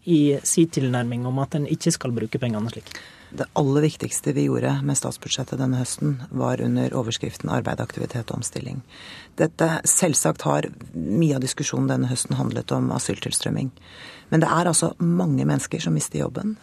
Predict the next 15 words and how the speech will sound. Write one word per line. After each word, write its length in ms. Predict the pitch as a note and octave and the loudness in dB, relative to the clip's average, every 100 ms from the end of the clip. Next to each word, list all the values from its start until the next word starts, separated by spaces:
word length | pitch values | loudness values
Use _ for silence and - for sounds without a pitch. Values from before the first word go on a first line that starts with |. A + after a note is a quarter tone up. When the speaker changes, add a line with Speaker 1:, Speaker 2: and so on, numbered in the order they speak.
| - | -14
Speaker 2:
Det 140 | D3+ | -2
er 180 | D#3 D3 D3+ | 0 2 0
en 100 | - | 0
økende 320 | D3+ B2 C#3+ - | -2 0 0 0
arbeidsledighet. 800 | B2 - - - - C#3+ - - - | -2 -4 -4 -4 -4 -6 -10 -16 -2
Vi 120 | E3 | 0
er 80 | D#3 | 2
inne 200 | D3+ C3 | 2 2
i 40 | |
en, 220 | C3 C#2 C#2+ | 2 2 2
eh, 1040 | - - - - - - - C3+ - A#2+ | 2 -2 -12 -16 -18 -18 -6 -4 -2 0
lavkonjunktur 800 | D#3+ E3 A#2 - B2 B2+ B2+ D3+ | 4 4 4 -2 0 0 2 0
for 140 | - | 2
norsk 240 | D#3 C#3 - | 0 0 -4
økonomi. 420 | - C3+ C#3 - | -4 0 0 -2